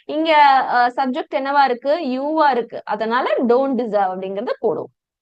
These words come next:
Don't deserve. ஓகே. என்னத்துக்கு அவன் தகுதியானவன் இல்ல அப்படின்னு சொல்லியிருக்கிறோம்?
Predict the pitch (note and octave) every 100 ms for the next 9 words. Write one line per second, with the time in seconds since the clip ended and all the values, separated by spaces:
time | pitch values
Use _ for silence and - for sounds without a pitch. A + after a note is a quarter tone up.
0 | _ _ _ _ _ _ _ _ - G#3
1 | G#3 A3 C4+ A4+ - - _ _ _ -
2 | G#3+ G#3 G#3+ G3 G#3 A#3+ B3 A#3+ G3+ D#3
3 | _ - E3 - - _ _ _ _ A#3+
4 | C4 F4+ A4+ A4 G4+ D#4+ C#4+ C#4 C4 C4+
5 | C#4 C#4 C#4 C4+ A#3+ C4 C4 B3+ B3+ -
6 | G3+ A#3+ A#3 A3+ A3+ A3+ A3+ E4